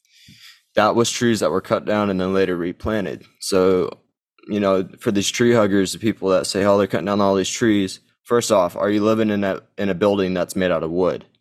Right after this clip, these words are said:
Very likely, unless you're living in a skyscraper, the answer is yes, right? We need wood for living, right? And then, in addition to that,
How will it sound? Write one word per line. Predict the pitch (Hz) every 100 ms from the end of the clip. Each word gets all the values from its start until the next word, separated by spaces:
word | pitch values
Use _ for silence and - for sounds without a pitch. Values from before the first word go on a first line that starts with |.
| _ _ _ _ _ _ _
Very | 113 120
likely, | 110 107 107 101 90
unless | 92 92 -
you're | 95 92
living | 95 92 92
in | 90
a |
skyscraper, | - 104 101 98 95 87 85
the | 78
answer | 85 76 87
is | 92
yes, | 107 113 - - - -
right? | 85 92 - _
We | 92
need | 92 95
wood | 92 107 101 92
for | - 87
living, | 90 104 90 80 - _ _ -
right? | 82 - _ _ _ - - - - _ _ _ _
And | 82 92 98
then, | 127 139 117 92 80 85 _ _ _ _ _ _ _ _ _ _ _ _ -
in | 90
addition | 78 101 - 92
to | 85
that, | 78 -